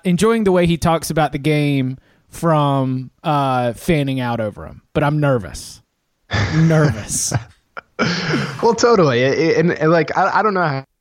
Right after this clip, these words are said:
Speaker 2: you feel about this, but I, I grew up listening to, uh, sort of, like,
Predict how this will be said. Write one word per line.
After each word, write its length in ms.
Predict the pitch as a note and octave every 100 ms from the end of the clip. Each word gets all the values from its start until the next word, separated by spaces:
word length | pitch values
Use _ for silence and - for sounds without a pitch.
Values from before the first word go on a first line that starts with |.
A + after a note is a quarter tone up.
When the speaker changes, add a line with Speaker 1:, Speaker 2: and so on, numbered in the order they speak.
| -
Speaker 2:
you 220 | A#2+ A#2
feel 160 | G#2
about 200 | G2+ G2
this, 300 | G2 G#2 -
but 240 | G#2 G#2+ G#2
I, 160 | A2 A#2+
I 140 | A2+ C3+
grew 320 | C3 B2+ A2+
up 340 | G#2 G#2 F#2 _ _ -
listening 640 | A2+ A#2 - A#2+ G#2+ G2+
to, 640 | G2+ A2 G2+ F#2+ F#2 F2+ F2 - _ _ _ _ - - _ _ - - _
uh, 240 | - -
sort 200 | F2+ B2+
of, 160 | A2+ F2+
like, 360 | G#2+ G2 G2